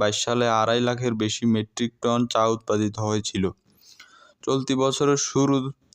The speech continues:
তিন মাসেই সেখানে আটান্ন হাজার মেট্রিক টন চা উৎপাদন করা হয়ে গেছে। শ্রীলঙ্কার ওই ওয়েস-, ওয়েবসাইট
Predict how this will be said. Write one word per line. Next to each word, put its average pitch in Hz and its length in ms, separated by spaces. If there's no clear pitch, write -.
তিন 123 160
মাসেই 131 400
সেখানে 127 420
আটান্ন 117 380
হাজার 127 240
মেট্রিক 120 400
টন 127 140
চা 113 100
উৎপাদন 107 400
করা 113 180
হয়ে 117 260
গেছে। 98 260
শ্রীলঙ্কার 135 600
ওই 127 80
ওয়েস-, 123 400
ওয়েবসাইট 123 560